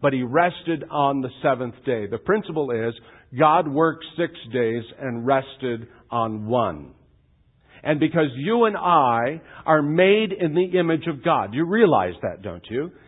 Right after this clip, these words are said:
It's called the Imago Dei. You and I are made in the image of God,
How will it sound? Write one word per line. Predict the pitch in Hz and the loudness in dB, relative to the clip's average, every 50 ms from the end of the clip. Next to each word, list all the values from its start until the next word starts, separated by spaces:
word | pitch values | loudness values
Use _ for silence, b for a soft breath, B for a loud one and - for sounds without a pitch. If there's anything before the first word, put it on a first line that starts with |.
| b b b | b b b
It's | 127 - - | -12 -6 0
called | 175 170 165 135 | 2 2 2 2
the | 160 185 | 0 0
Imago | 170 165 156 160 165 170 180 - 185 180 | 0 -2 2 4 6 6 6 4 2 0
Dei. | 156 123 180 180 170 147 120 104 92 | 0 0 0 0 2 2 0 -2 -4
You | 107 135 180 202 202 | -2 0 4 4 4
and | 208 196 | 4 4
I | 147 147 143 139 135 131 139 147 147 B B B B B | 4 4 6 6 6 6 4 2 0 B B B B B
are | 151 156 147 | 2 4 4
made | 151 151 165 190 190 196 208 185 | 4 2 2 4 6 4 4 4
in | 190 165 147 | 2 2 2
the | 151 165 170 143 165 | 2 0 0 0 0
image | 175 185 190 190 160 139 | 0 2 2 0 2 0
of | 180 165 131 - | -4 -4 -2 0
God, | 180 170 156 120 92 78 - - | 2 4 4 2 2 -2 -8 -16